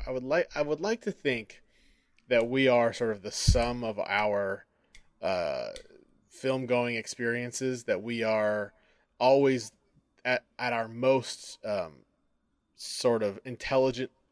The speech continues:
intelligence in terms of, you know, taking in films.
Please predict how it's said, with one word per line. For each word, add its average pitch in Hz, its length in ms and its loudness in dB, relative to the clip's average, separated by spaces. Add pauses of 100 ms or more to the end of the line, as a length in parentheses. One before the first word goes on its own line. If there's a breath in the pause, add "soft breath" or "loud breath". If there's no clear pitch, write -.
(320)
intelligence 139 680 0
in 120 80 -14
terms 120 240 -8
of, 104 100 -14 (340)
you 131 60 -10
know, 107 220 -6 (520)
taking 123 360 -10
in 117 120 -4
films. 120 480 -6